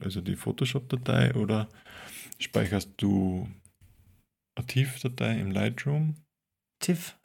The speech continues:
Speaker 2: Also ich öffne es direkt von Lightroom, dann geht ja Photoshop auf.
Speaker 1: Mhm.
Speaker 2: Und dann drücke ich
Speaker 1: Mhm.
Speaker 2: einfach auf Speichern und dann speichert's in diesem raw-Ordner ein
Speaker 1: Mhm.
Speaker 2: tif.
Speaker 1: Mhm. Mhm.
Speaker 2: Und dann exportiere ich aber aus Lightroom.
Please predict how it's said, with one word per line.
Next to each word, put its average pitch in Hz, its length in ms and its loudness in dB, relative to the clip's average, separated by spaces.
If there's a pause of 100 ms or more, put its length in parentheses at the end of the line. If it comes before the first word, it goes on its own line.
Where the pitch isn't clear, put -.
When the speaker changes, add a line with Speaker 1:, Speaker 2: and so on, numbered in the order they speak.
(120)
Speaker 2:
Also 185 220 6
ich - 340 4 (280)
öffne 208 280 4
es 202 140 6
direkt 202 280 2
von 180 160 2
Lightroom, 226 640 0
dann - 140 -20
geht 190 160 0
ja 170 40 2
Photoshop - 480 -6
auf. 233 460 0
Speaker 1:
Mhm. 110 340 -2 (440)
Speaker 2:
Und 185 100 6
dann 185 160 6
drücke 190 220 4
ich 185 100 6
Speaker 1:
Mhm. 208 60 2
Speaker 2:
einfach 185 420 4
auf 170 220 -4
Speichern 202 600 4
und 175 240 0
dann 175 220 2
speichert's 185 600 0
in 190 180 4
diesem 180 340 2
raw-Ordner 160 600 2
ein 156 80 -2
Speaker 1:
Mhm. 98 60 2
Speaker 2:
tif. 90 360 0 (1200)
Speaker 1:
Mhm. 98 360 2 (480)
Mhm. 95 200 -4
Speaker 2:
Und 180 320 2
dann 180 240 10
exportiere 185 560 6
ich 180 160 2
aber 170 420 6
aus 160 480 0
Lightroom. 160 580 0